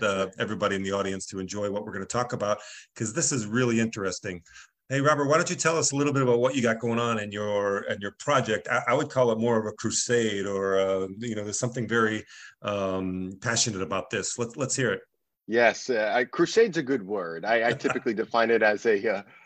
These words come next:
Speaker 2: a movement or a project, but, you know, I'm gonna start using the word crusade. Um,
Speaker 1: <laughs>
Speaker 2: and it,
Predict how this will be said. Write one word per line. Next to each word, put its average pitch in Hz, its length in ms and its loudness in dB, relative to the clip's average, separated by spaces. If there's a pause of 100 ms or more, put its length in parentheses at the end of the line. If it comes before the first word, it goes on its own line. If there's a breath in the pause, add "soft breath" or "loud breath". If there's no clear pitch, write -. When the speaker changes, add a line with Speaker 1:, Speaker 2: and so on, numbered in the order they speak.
(240 loud breath)
Speaker 2:
a 143 80 6
movement 143 480 4
or 123 80 4
a 120 80 0
project, 120 460 -4
but, 110 160 -2
you 113 80 -2
know, 110 80 0
I'm 113 40 -2
gonna 117 140 -2
start 117 180 -4
using 104 180 -2
the - 20 4
word 95 180 2
crusade. 90 580 2 (460 loud breath)
Um, 101 600 6
Speaker 1:
<laughs> - 60 -18
Speaker 2:
and 147 180 2
it, - 80 0